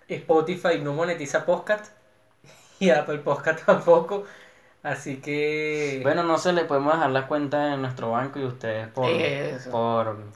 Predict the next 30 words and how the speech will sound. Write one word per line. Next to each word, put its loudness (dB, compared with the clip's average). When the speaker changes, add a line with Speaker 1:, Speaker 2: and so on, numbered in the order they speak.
Speaker 1:
O 0
más 0
adelante 2
le 0
lanzamos -2
un -6
Patroncito -6
ahí. -6
Speaker 2:
por, 0
por, 0
por, 0
por -4
caridad, 0
ustedes -4
nos -4
mandan -2
algo 0
y 0
coño, -2
y -4
así -4
nosotros -6
compramos -4
mejores -4
materiales -6
para -2
grabar -2
el -6
podcast, -6
Speaker 1:
Oh. -6